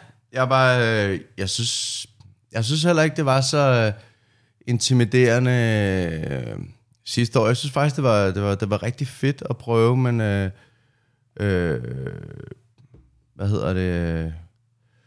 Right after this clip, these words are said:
Hvad skal man sige? Jeg s-, jeg tror, øh,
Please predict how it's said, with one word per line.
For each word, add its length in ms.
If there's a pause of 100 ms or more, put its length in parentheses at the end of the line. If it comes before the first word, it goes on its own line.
(480)
Hvad 140
skal 160
man 140
sige? 380 (520)
Jeg 120
s-, 140
jeg 140
tror, 220
øh, 720